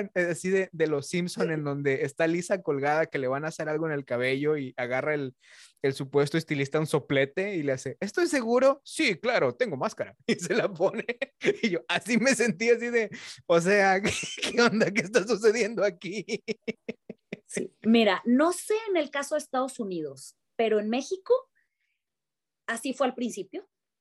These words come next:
Speaker 2: Yo
Speaker 1: Ujú.
Speaker 2: dejé de consultar. Aquí empezamos a consultar los dentistas antes y viva México, hubo quien nunca dejó de
Speaker 1: Quien nunca
Speaker 2: consultar.
Speaker 1: cerró, sí, tengo conocidos que nunca cerraron.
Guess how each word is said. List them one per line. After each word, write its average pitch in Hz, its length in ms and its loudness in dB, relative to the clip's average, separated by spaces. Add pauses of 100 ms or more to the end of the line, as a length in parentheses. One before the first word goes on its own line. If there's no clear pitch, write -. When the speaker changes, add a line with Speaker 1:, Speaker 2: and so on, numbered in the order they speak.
Speaker 2:
Yo 233 340 2
Speaker 1:
Ujú. - 20 0
Speaker 2:
dejé 254 340 -4
de 247 140 -4
consultar. 233 460 -4
Aquí 311 720 -4
empezamos 247 460 -6
a 254 60 -10
consultar 214 400 -4
los 226 140 0
dentistas 202 460 -8
antes 156 460 -10
y 170 720 -4 (340)
viva 220 240 4
México, 226 380 -2
hubo 208 200 0
quien 180 240 -6
nunca 190 340 -4
dejó 160 240 -6
de 151 80 -8 (100)
Speaker 1:
Quien 151 160 2
nunca 143 260 2
Speaker 2:
consultar. - 0 -
Speaker 1:
cerró, 147 460 0
sí, 151 400 -4
tengo 156 200 0
conocidos 151 540 0
que - 80 -4
nunca 139 300 -2
cerraron. 123 560 -2